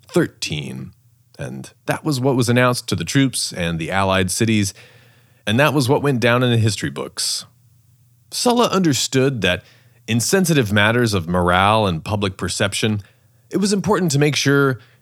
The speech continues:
you got the facts straight. And then Sulla erects a victory monument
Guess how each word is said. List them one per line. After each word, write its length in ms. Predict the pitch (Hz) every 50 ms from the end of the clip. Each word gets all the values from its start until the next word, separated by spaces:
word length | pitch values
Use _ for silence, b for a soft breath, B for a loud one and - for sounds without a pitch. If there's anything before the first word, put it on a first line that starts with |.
| b
you 120 | - 104 117
got 300 | 107 117 107 113 - -
the 80 | -
facts 640 | - - - 110 98 90 - - - - - - - -
straight. 640 | - - - - 71 67 65 - - - - - - _ _ _ _ _ _ _ _ _ _ _ _ _ _ _ _ _ _ _ _ _ _ 95
And 100 | 107 143
then 140 | 175 185
Sulla 340 | 175 - - 185 180 170 -
erects 400 | 127 131 156 156 - - - - -
a 80 | - 110
victory 420 | 107 131 156 - - 110 104 101
monument 720 | 92 87 85 80 80 87 85 78 69 60 - - - -